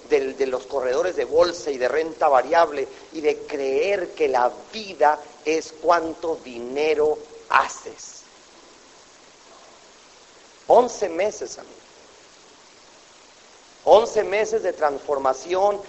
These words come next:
y de, de, usted no cometió el delito, pero usted tiene ahí, eh, tome.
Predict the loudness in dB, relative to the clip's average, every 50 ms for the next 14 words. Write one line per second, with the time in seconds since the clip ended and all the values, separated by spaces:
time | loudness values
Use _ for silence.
0 | -16 -10 -8 -4 -2 0 0 0 0 0 2 2 4 4 4 4 2 0 -2 -4
1 | -2 -4 -6 -4 -2 0 0 2 2 0 0 0 0 -2 -2 -4 -4 -4 -2 -2
2 | -4 -4 -4 -6 -4 -4 -4 -2 -2 -4 -4 -6 -6 -6 -8 -8 -6 -6 -6 -4
3 | -4 -4 -2 0 2 2 2 2 0 0 2 4 6 6 4 2